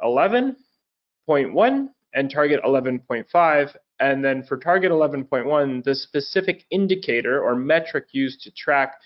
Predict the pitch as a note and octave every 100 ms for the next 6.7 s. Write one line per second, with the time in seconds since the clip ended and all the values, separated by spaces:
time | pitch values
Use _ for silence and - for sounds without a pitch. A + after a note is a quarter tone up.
0 | _ _ - C3+ C#3 C3+ B2 B2+ B2+ G#2+
1 | B2 A2+ A#2 A2+ C#3 F#3+ G3+ F#3 F3 -
2 | C3 B2+ C#3 D3 C#3 C3+ C3+ B2 G#2+ G#2
3 | B2 G#3 G#3+ G3 - _ _ _ B2+ -
4 | C#3 - F3+ F3 F#3 F3 D3 C#3+ C#3+ -
5 | C3 B2+ A#2+ B2 B2 A2+ - B2 A2 G#2+
6 | A2 - F#3+ F#3 F#3 F#3